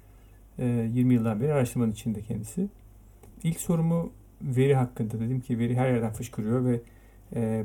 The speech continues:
bazı insanlar artık, e, "İnsanlara bir şey sormamıza gerek yok. Veri bize her şeyi söylüyor zaten." diyorlar. E, onun görüşünü sordum.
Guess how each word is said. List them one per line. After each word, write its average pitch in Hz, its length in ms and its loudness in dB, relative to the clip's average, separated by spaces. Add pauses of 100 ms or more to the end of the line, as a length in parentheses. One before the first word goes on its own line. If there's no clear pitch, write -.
bazı 120 220 4
insanlar 120 320 -2
artık, 117 380 -6 (340)
e, 110 560 -2 (640)
"İnsanlara 120 380 0
bir 117 60 -6
şey 127 120 0
sormamıza 117 380 2
gerek 113 340 -2
yok. 110 280 -4 (200)
Veri 117 260 2
bize 117 200 -2
her 117 140 2
şeyi 113 200 -4
söylüyor 107 440 0 (440)
zaten." 98 300 -4
diyorlar. 139 320 -4 (600)
E, 123 120 0
onun 139 220 0
görüşünü 127 320 2
sordum. 123 440 -2